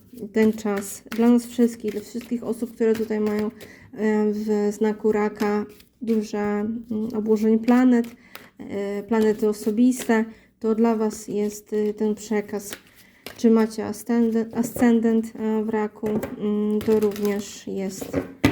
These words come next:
przekaz dla was. Użyję talii, e, Mermaid, e, Tarot, a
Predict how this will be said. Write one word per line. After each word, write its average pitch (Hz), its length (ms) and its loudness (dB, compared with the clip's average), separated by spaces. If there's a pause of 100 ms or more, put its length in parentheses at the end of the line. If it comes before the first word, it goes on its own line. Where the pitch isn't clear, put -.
(560)
przekaz 202 460 -8
dla 190 220 -4
was. - 340 -6 (1800)
Użyję 240 380 6
talii, 220 440 2 (460)
e, 214 320 -2
Mermaid, 220 640 0
e, 208 280 -4
Tarot, 214 720 -2 (880)
a 233 400 2